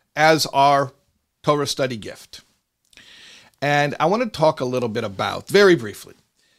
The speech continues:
what it means to study the Igros, because <clears throat> I think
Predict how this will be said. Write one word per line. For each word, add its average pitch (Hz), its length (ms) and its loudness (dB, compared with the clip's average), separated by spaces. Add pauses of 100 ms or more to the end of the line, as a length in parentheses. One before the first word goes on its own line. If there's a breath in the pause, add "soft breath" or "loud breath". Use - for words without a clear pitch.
(720)
what 170 220 4
it 180 80 4
means 165 260 -2
to 117 100 -8
study 127 480 0
the 110 120 -8
Igros, 101 360 -10
because 143 520 -2
<clears throat> - 40 -10
I 180 400 2
think 170 680 -4